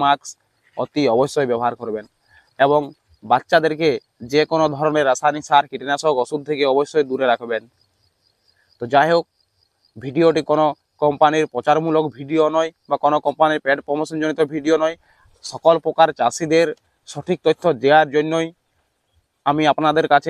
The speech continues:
নিত্য নতুন চাষের ভিডিও আপলোড করে থাকি। তাই আপনারা অবশ্যই চ্যানেলটি সাবস্ক্রাইব করে, ভিডিওটিতে লাইক করে আমাদের সাথে যুক্ত থাকবেন, আপনাদের যথেষ্ট কাজে আসবে।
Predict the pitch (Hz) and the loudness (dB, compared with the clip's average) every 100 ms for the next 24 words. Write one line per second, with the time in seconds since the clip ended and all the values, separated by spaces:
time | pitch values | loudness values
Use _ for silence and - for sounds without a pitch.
0 | 143 139 156 151 151 143 139 160 139 131 | -6 -4 -2 -2 -2 0 2 0 -2 -4
1 | 135 151 135 151 156 151 160 160 180 180 | 2 2 2 -2 0 -2 -2 -10 -10 -12
2 | _ _ _ _ 143 135 151 151 131 147 | _ _ _ _ 2 2 2 2 2 2
3 | 170 156 139 147 156 - 131 - 147 147 | 0 -2 -2 -2 -2 -4 -6 0 2 2
4 | - 156 143 131 135 143 135 147 123 139 | 0 -2 -2 -2 -2 -2 -2 0 0 0
5 | 160 156 165 _ _ _ - 135 143 151 | 0 0 0 _ _ _ -4 0 2 0
6 | 147 147 131 131 160 165 160 175 175 _ | -2 -4 -2 -2 -2 -2 0 -2 -4 _
7 | _ 113 - 156 143 135 131 170 160 160 | _ -4 -2 0 0 0 -2 -2 0 2
8 | 151 - _ _ - 131 135 123 117 120 | 2 -2 _ _ -2 0 2 0 0 -4